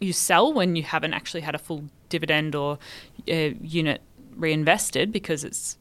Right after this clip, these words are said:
you didn't have enough, it gets donated to charity or the money just gets lost. So you don't always get that <laughs> money back. So I think sometimes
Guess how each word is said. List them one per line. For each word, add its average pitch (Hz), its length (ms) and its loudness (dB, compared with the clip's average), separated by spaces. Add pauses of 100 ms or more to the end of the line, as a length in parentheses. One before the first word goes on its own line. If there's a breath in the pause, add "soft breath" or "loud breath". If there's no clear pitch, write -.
you 175 120 -4
didn't 156 200 -2
have 143 120 0
enough, 147 360 2
it - 60 -2
gets - 200 0
donated 147 400 2
to 160 100 -8
charity 180 600 4
or 139 80 2
the 139 80 -6
money 151 220 2
just - 240 -10 (460 loud breath)
gets - 260 0
lost. - 360 -2
So 156 300 4 (220 soft breath)
you 175 100 -2
don't 175 200 4
always 151 460 0
get - 160 -8
that - 180 -2
<laughs> 185 100 4
money 214 320 4
back. 170 320 4
So 175 220 8
I 165 120 8
think 208 220 -2
sometimes 160 480 2